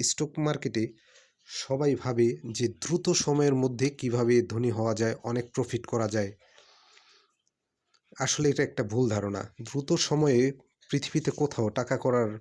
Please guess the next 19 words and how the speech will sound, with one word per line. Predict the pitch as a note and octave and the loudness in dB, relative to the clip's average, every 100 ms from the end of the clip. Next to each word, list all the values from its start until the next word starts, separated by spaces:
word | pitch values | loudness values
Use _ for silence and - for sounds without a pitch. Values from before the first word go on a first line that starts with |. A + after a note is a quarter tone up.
| - | -8
বা | G#2+ A2 G#2+ - _ _ _ | -2 0 0 -4 _ _ _
প্রচুর | - D3 D#3+ C#3 | -4 -2 0 2
পরিমাণ | D3 C3+ C3 A#2+ | 4 4 2 0
ইন-, | C#3 B2+ - | -4 -4 -4
ইনকাম | C#3 C3+ B2 | -2 0 -2
করার | A#2 A2+ A2 | 0 0 0
কোনো | G#2 A2+ G#2+ | 0 -2 0
সিস্টেম | - C3+ - A#2+ | 0 -2 -2 -2
নাই। | G2+ F#2 F#2 _ _ _ | -4 -6 -10 _ _ _
আপনাকে | G#2+ - A#2+ B2 | -10 -6 -2 -2
ধাপে | - A#2 D#3 | -2 -2 0
ধাপে | C3 B2 A#2+ C#3+ | 0 0 0 0
সিস্টেমেটিক | - - - - D#3+ D3+ C#3 - | -2 0 0 2 2 0 -2 0
ওয়েতে | B2+ B2 A#2 B2+ | 2 2 0 0
সামনের | - B2+ B2 A#2+ | -2 0 0 0
দিকে | A2 A2+ | 2 2
যেতে | G#2 G#2 G2 | 2 0 0
হবে। | F#2+ F#2 - _ _ _ _ _ _ - _ _ _ _ _ _ _ - - | -4 -6 -12 _ _ _ _ _ _ -20 _ _ _ _ _ _ _ -20 -6
সময় | - - C#3 D#3+ F3 | -4 -2 0 2 2